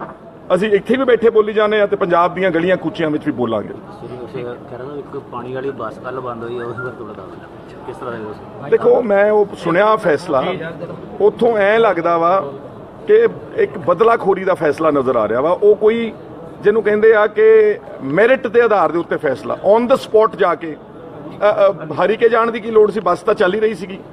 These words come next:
Speaker 1: ਪਹਿਲਾਂ ਤੁਸੀਂ ਉਹਦੀ ਪ੍ਰੋਪਰ ਰਿਪੋਰਟ ਲਵੋ ਕਿ ਉਹਦੇ 'ਚ ਕਿੰਨੀ ਇਨਵੈਸਟਮੈਂਟ ਹੋਈ ਆ,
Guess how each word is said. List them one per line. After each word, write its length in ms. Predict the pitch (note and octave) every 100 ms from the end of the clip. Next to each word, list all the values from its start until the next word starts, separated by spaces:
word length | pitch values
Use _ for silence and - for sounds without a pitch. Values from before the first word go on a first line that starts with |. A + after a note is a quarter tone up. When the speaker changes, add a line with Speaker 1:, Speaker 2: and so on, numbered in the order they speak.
| - - -
Speaker 1:
ਪਹਿਲਾਂ 280 | F#3 G#3+ A#3+
ਤੁਸੀਂ 240 | A#3 F3+ G3+
ਉਹਦੀ 120 | G3+
ਪ੍ਰੋਪਰ 380 | F3+ E3+ - F#3
ਰਿਪੋਰਟ 380 | E3 D3+ D#3
ਲਵੋ 380 | D3 A#2+ C#3 G#3+ - - - - -
ਕਿ 80 | G3+
ਉਹਦੇ 220 | G#3 A3
'ਚ 140 | - G#3 G3+ G#3 G#3+ E3 - -
ਕਿੰਨੀ 260 | E3+ F#3 A3
ਇਨਵੈਸਟਮੈਂਟ 540 | G#3 E3+ D3+ D#3+ F3+
ਹੋਈ 260 | F3 F3+ G3
ਆ, 180 | A#3